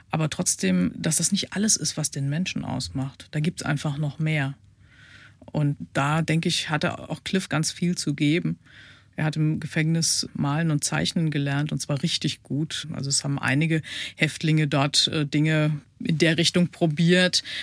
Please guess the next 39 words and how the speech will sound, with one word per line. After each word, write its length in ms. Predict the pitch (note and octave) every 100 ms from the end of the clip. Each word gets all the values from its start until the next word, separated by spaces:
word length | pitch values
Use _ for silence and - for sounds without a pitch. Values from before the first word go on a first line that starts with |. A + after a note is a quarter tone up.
| -
aber 220 | C3 D3
er 160 | D3 C#3
war 160 | C#3
da 120 | D3+ C#3+
sicherlich 460 | D#3 D#3+ D3 -
einer 240 | - C#3+ C#3+
der 140 | C#3
Besten 640 | C3 C3 - - E3+ D#3+
und 540 | - C#3+ C#3+ C#3 - - -
das 200 | C#3 -
war 100 | C#3
ihm 160 | C#3 -
auch 120 | C#3
ein 80 | C#3+
ganz 200 | C#3 -
großes 380 | D3 C#3+ D3
Anliegen. 600 | - C#3+ D3 D3+ D3 D3+ C#3 - - - -
Aber 460 | - D3 D3 C#3+ C#3+ C#3+ - - -
das 200 | E3+ -
ist 80 | -
auch 120 | -
nur 340 | D#3 C3+ C3+ C#3 -
ein 220 | D#3 F#3+
Moment 400 | F3 D3+ D#3 F3+
von 240 | - C#3
verschiedenen, 760 | - C#3 - D#3 D#3 D#3 D3+ D#3+ - - - - -
wo 200 | - E3+
man 160 | D#3+ D3
einfach 200 | C3+ C#3
sagen 340 | - C#3+ C#3+
muss, 240 | D3 C3+ -
da 340 | C#3 C3+ C3+ C#3 - - D3+ - - - -
hatte 320 | - - -
er 120 | D3+
auch 120 | C#3+
wirklich 300 | E3 E3 E3
was 180 | D3 -
zu 140 | -
geben. 480 | D3 C#3+ C#3+ E3+ C3+